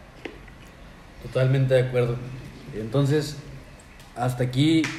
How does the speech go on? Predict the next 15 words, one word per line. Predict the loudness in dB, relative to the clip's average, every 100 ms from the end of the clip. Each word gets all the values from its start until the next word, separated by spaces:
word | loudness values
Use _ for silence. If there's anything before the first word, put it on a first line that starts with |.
| -4
eh, | -2 0 0
el | 0
capítulo | -2 2 2 4 4
número | 6 6 4
treinta | 2 2
y |
cuatro | 2 2 4 0 -2
en | -4
fase | 0 0 4
de | 4
grupos | 4 4 2
de | 2
la | 0
Champions | 0 0 2 4
League. | 4